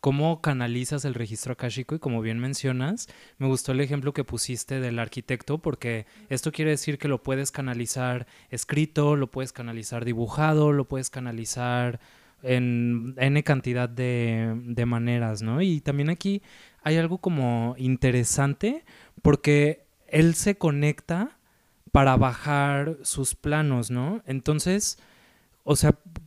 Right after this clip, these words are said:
¿cómo es esto de que ya existe todo y tú canalizas la posibilidad de ello?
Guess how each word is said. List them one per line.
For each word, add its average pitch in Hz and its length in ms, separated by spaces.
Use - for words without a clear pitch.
¿cómo 175 340
es 190 240
esto 180 500
de 143 260
que 127 540
ya 139 180
existe 170 480
todo 160 580
y 135 120
tú 135 220
canalizas 143 760
la 123 140
posibilidad 117 600
de 120 360
ello? 110 480